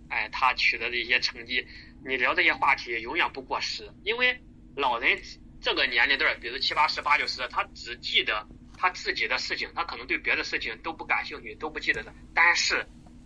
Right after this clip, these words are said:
他就是记得他自己的事情，他忘不了。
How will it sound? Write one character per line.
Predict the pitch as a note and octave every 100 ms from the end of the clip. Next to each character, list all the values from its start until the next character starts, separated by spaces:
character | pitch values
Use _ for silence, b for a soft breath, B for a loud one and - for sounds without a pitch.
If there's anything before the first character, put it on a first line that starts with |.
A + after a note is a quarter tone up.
| - -
他 | - D3
就 | E3+
是 | C#3+ C#3+
记 | D#3
得 | C#3
他 | B2 C3
自 | - C#3+
己 | A#2+
的 | A#2
事 | -
情， | B2 G#2+
他 | C#3+
忘 | E3 D3+
不 | C3
了。 | A#2+ G#2 A2